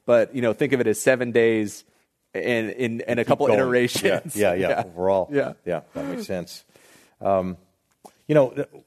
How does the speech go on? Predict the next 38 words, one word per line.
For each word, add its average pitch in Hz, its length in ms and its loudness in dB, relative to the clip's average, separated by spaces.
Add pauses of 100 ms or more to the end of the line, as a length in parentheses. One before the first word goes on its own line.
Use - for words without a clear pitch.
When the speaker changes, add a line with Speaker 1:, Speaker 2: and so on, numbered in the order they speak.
(220)
Speaker 2:
uh, 117 160 -8
the 113 100 -8
book 135 260 -2
has 120 200 -2
a 101 40 -8
lot 120 200 0
of 98 100 -4
rationale 113 680 -2
for 98 240 -8
how 107 100 -2
to 92 60 -8
think 165 200 -6
about 90 380 -2
this, 92 300 -6 (260)
uh, 95 80 -6
but 120 300 -4
mostly 123 420 0
it's, - 180 -4
it's 123 200 -10
really 160 160 -2
very 139 280 -4
practical, 104 720 -8 (380)
actionable, 95 720 -4 (260)
uh, 87 240 -4 (120)
steps, - 400 -6
which 101 160 -12
is 87 100 -18
great, 104 300 -2
and, 87 120 -8
and, 90 160 -8
and, 90 220 -10
and, 90 220 -8
and 90 240 -10
instructions. 90 640 -10 (460)
Um, 107 300 -2 (460)
if 165 200 -2 (100)
I'm 143 320 -2
not 170 340 0